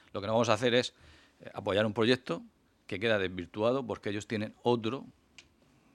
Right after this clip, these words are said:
que se han inventado, que es una enfermera volantes, que van por aquí y por allá. Como no es nuestro proyecto, si ese no es lo que se va a hacer, pues si ellos quieren hacer alguna cosa de enfermeras en los colegios, será con un proyecto que tengan ellos. Pero nosotros, de luego, es-, e-, esa línea roja que he comentado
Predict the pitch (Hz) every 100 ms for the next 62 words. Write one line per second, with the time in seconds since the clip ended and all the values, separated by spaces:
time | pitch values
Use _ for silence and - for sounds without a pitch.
0 | _ - 95 92 98 98 87 127 135 98
1 | 92 - 90 87 80 104 98 82 120 131
2 | 127 117 90 95 87 85 87 87 107 -
3 | _ _ _ - 95 113 107 113 107 117
4 | - 127 113 117 113 110 104 104 104 104
5 | 104 123 - - - _ - - 101 95
6 | 92 90 92 101 87 92 90 95 90 104
7 | 98 95 95 92 90 90 95 95 95 -
8 | 95 101 120 95 117 87 92 - 87 -
9 | 92 87 85 76 90 - _ _ _ _
10 | _ _ _ _ - 69 - 92 90 80
11 | 78 85 92 82 - - - 85 - 104
12 | 113 110 110 104 110 104 95 90 107 120